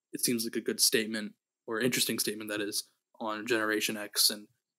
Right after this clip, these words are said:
not wanting to work after high school and all the stuff that they've been presenting. And then at that point, it just kinda took a turn into this, okay, now it's a love triangle, and Ethan Hawke is philosophical, but messed up because of his child.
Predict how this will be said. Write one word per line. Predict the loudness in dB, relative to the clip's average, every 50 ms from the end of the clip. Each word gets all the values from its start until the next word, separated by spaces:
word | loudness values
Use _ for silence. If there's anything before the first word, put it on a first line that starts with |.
| _ _ _ -4
not | -2 0 0 2
wanting | 0 0 0 -2 -4
to | -2 -2 0
work | 2 2 0 2 0 -2
after | -6 -4 -2 -2 -2
high | 0 0 2
school | 2 2 2 0 -2 -2 -4 -6 -10
and | -14 -18 -18 _ -4
all | -4 0
the | 4 6
stuff | 6 6 6 4 0 -4 -8 -4
that | -4 -2 0
they've | 0 0 0 -2 -4 _ _ -8
been | -8 -8 -8 -6
presenting. | -6 -2 -2 -2 -2 -2 -4 -6 -8 -10 _ _ _ _ _ _ _ _ _ _ _ _ _ _ 4
And | 8 10
then | 12 12
at | 12 12
that | 10 8 8 8
point, | 8 10 10
it | 10
just | 8 6 8
kinda | 8 8 8
took | 8 6 6 8
a | 8
turn | 8 8 8 8 8
into | 8 6 4 2
this, | 2 4 4 4 4
okay, | 6 6 8 6 8
now | 8 6 6
it's | 6 6
a | 6
love | 6 6 4 2
triangle, | 2 2 2 2 2 0 -4 -6 -6 -6 -8 -8 _ _ _ _ _ _ -4
and | 0 0 0 0 -2 -6 -12 _ _ -6
Ethan | -4 -2 -2 -2 0
Hawke | 0 0 0 2 2 4
is | 2 2 0 -2 _ _ 2
philosophical, | 6 6 8 8 8 8 8 6 4 4 2 2 4 4 4 4 2 -2 _ _ _
but | -6 -4
messed | -2 2 6 6 8 8
up | 6 2
because | 2 0 0 2
of | 2 2
his | 0 0
child. | 0 -2 -2